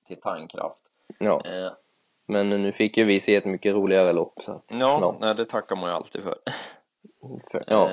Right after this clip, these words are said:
Speaker 1: Eh, Moe Chalve tycker jag annars att man ska passa. Eh, den hästen galopperade ju. Det blev lite rörigt ut på, på bortre långsidan där. Eh, och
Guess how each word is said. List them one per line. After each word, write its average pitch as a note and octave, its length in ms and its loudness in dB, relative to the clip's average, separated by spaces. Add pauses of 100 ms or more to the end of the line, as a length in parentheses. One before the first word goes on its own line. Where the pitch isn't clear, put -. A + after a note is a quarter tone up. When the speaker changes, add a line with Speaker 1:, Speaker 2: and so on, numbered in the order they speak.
Speaker 1:
Eh, F#2+ 80 -6
Moe A#2 480 0
Chalve A#2 580 2
tycker A#2 260 -6
jag G#2 100 2
annars G2+ 240 -4
att G2+ 140 -2
man G2 140 -8
ska F#2+ 180 -8
passa. F#2+ 680 -2
Eh, F2+ 320 -2
den F#2 580 -6
hästen F#2+ 420 -16
galopperade F#2+ 680 -2
ju. F2+ 60 -6
Det F#2 60 -12
blev F#2 240 -2
lite G#2+ 520 -6
rörigt G#2+ 520 -2
ut F#2 260 -14
på, F2 480 -8 (180)
på F#2 120 -8
bortre F2+ 300 -10
långsidan F#2 640 -8
där. D2+ 180 -8 (960)
Eh, E2 60 -10
och F2+ 220 -6